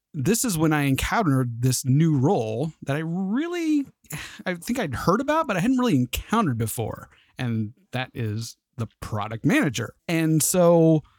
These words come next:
it was, it was an interesting experience for me 'cause I was like, "Oh, it, no, no, wait a minute. That, oh, he's doing that. Oh, oh, oh, okay. Um, so I'm just,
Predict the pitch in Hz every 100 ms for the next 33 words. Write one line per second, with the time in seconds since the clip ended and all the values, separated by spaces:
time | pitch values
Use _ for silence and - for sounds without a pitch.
0 | _ _ _ _ 147 156 147 139 156 156
1 | 151 135 151 185 165 175 170 151 294 330
2 | - 151 139 135 147 147 135 127 123 -
3 | - - 302 330 - 294 262 302 302 262
4 | 254 - 190 202 202 196 190 226 151 156
5 | 165 - 151 135 - 190 160 139 110 107
6 | - 139 123 - 151 139 123 147 151 131
7 | 131 135 120 110 110 - - 120 120 117
8 | - - 120 139 151 143 -